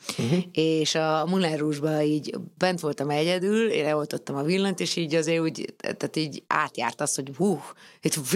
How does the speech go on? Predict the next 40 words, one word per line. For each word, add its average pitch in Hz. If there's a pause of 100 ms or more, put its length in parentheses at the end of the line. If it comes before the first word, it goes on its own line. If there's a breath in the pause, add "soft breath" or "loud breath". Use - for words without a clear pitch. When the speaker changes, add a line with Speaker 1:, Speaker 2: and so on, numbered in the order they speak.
(120)
Speaker 2:
itt, 220
itt 196
azért 180
kicsit 196
többen 180
vannak, 156
mint 160
én 156
azt 151
gondoltam 156
volna, 156
mivel 151
hogy 156
izé 147
én 143
zárok. 143 (220 loud breath)
Speaker 1:
<laughs> -
Speaker 2:
És 139
akkor 175
így 180
mondtam 175
nekik, 143
bár 143
be 160
voltam 143
tojva, 147
hogy, 147 (760 loud breath)
hogy 156
a 156
legnagyobb, 143
legmélyebb 143
tisztelettel 135
jövünk 131
ide 117
ezzel 135
a 131
rock 135
and 165
roll 160
popsággal, 165